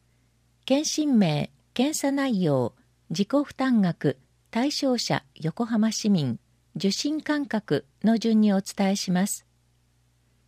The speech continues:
子宮がん、一、頸部細胞診、千三百六十円、二十歳以上女性、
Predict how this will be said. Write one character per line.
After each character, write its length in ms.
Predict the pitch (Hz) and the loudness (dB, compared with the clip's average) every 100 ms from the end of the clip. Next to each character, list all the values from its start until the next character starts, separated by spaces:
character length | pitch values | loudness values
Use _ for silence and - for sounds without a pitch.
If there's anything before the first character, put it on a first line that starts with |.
| _ | _
子 240 | - 220 - | -2 -2 0
宮 180 | 330 294 | 0 2
が 160 | 185 143 | 2 0
ん、 180 | 120 - _ _ _ _ _ - | -2 -6 _ _ _ _ _ -6
一、 420 | 185 226 208 - _ _ _ | -4 0 -2 -2 _ _ _
頸 200 | - 339 | -2 0
部 140 | 247 180 | 2 0
細 220 | - 202 | 0 0
胞 260 | 240 233 208 | 0 0 0
診、 400 | - 147 127 - _ _ _ _ | -2 -2 -2 -6 _ _ _ _
千 280 | - 240 311 | -4 -2 -2
三 300 | - 302 269 | -2 -2 0
百 220 | 196 156 | 0 0
六 260 | 151 147 214 | -2 -2 0
十 240 | 220 214 | 2 2
円、 320 | 156 139 110 - _ _ _ _ - | 2 0 -4 -6 _ _ _ _ 0
二 140 | 190 | 2
十 160 | 196 320 | 2 0
歳 320 | - 294 294 | 0 0 2
以 40 | 285 | 2
上 240 | 208 156 | 2 2
女 140 | 143 147 | 0 -4
性、 440 | - 160 135 | -2 0 0